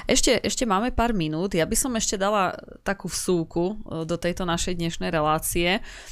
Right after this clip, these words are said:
A to so slovom sologamia, pretože ja som, ja som našla tento, e,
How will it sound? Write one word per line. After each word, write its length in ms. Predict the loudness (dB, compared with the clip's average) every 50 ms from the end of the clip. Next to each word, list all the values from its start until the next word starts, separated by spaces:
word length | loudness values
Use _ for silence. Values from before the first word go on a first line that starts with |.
| -16 -18 -18 -12 -4 -4
A 80 | -4
to 240 | 0 2 2 4 4
so 160 | 2 0 0
slovom 480 | 0 0 2 2 2 2 2 0 0 0
sologamia, 880 | 0 2 4 4 4 4 2 2 2 0 0 0 0 -2 0 0 -2
pretože 480 | -2 0 -2 -2 -2 -2 -2 0 0 2
ja 80 | 2 2 2
som, 240 | 2 0 -2 -4 -4
ja 160 | -4 -2 -4
som 160 | -2 -2 -2
našla 400 | 0 0 0 0 0 -2 -2 -2
tento, 480 | -2 -4 -4 -2 0 2 2 2 0 -2 -10 -16 -18 -20 -20 -12
e, 160 | -6 -2 0